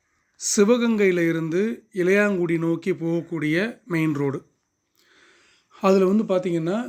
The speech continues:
சிவகங்கையிலிருந்து தோராயமாக ஒரு ஆறு, ஏழு கிலோமீட்டர் இருக்கும். அந்த மெயின் ரோட்லேருந்து அப்ராக்சிமேட்டா ஒரு டூ ஹண்ட்ரட் மீட்டர்ஸ் நம்ம உள்ள போனா போதும்,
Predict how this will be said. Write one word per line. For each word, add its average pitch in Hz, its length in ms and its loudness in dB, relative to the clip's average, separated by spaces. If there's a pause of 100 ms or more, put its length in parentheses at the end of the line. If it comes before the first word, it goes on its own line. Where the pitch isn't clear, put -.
(120)
சிவகங்கையிலிருந்து 214 960 0
தோராயமாக 196 1200 0
ஒரு 180 240 -2
ஆறு, 175 360 -2
ஏழு 165 200 2
கிலோமீட்டர் 170 400 0
இருக்கும். 147 360 -6 (680)
அந்த 160 280 -2
மெயின் 185 360 2
ரோட்லேருந்து 170 680 -2 (560)
அப்ராக்சிமேட்டா 190 1000 -2 (220)
ஒரு 160 460 -2
டூ 202 260 2
ஹண்ட்ரட் 165 240 0
மீட்டர்ஸ் 180 300 0
நம்ம 156 180 -4
உள்ள 160 200 0
போனா 160 260 -2
போதும், 151 440 -6